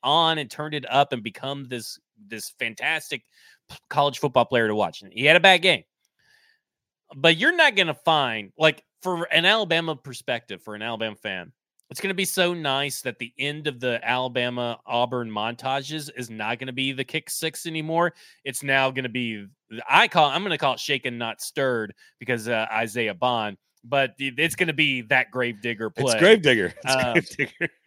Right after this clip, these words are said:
Speaker 2: <laughs>
Speaker 1: I mean, but I, to me, it's just like, I'm so glad that the kick six is not gonna end those montages anymore. Like, the last, now the last
Speaker 2: Yep.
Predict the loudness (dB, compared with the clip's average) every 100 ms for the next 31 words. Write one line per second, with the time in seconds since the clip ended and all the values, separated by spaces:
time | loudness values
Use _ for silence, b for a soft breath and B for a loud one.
0 | -20 _ -2 0 2 0 2 4 6 4
1 | 2 0 -2 2 0 -2 -6 0 2 2
2 | 0 _ _ _ _ _ _ -2 0 0
3 | -2 2 2 0 -6 2 6 6 6 2
4 | -2 -6 _ -10 -10 -4 -4 -4 -8 -8
5 | -8 -12 -2 0 0 -4 -8 -8 -8 -6
6 | -8 -4 -6 -2 -4 -4 -8 -12 -12 -12
7 | -10 -8 -8 -6 -6 0 2 2 -2 -8
8 | -6 -4 -4 -4 -4 0 2 4 2